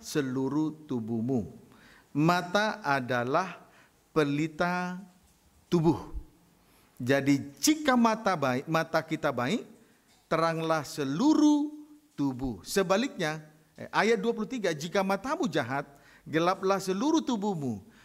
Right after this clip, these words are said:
Jadi, jika terang yang ada padamu gelap, betapa gelapnya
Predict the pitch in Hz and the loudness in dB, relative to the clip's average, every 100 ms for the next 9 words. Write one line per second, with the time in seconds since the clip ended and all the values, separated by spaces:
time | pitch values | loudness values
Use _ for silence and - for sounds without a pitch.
0 | - 135 170 160 143 294 285 277 269 311 | -4 0 2 2 0 2 2 2 2 2
1 | 294 269 254 208 196 180 156 165 160 135 | 0 0 0 0 0 -2 -2 -2 -2 -6
2 | 117 120 175 220 - - - 139 143 151 | -6 -4 -6 -8 -16 -20 -6 -4 -2 -2
3 | 151 131 139 151 156 147 151 151 | -2 -4 -2 -2 -2 -6 -8 -8